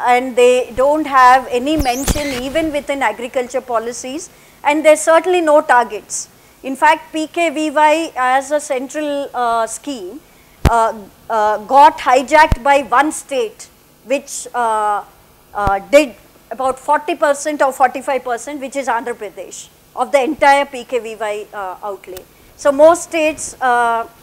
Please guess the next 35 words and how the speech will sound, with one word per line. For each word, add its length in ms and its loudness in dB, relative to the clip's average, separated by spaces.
actually 500 -2
are 160 4
not 260 0
interested 600 -2
in, 380 -6
uh, 420 -4
picking 320 -6
up 240 2
budgets 400 -4
that 200 0
exist 460 -4
with 180 -4
the 380 -2
center 400 -6
either. 360 -2
And, 180 2
uh, 180 2
I 100 2
would 100 -4
say 260 -2
that 240 2
regulatory 800 -2
failures 640 0
with 180 -8
regard 440 0
to 80 -2
other 300 2
agricultural 800 0
technologies 800 -4
also 360 -4
come 280 -4
in 140 -8
the 80 -4
way 260 -2
of, 260 -2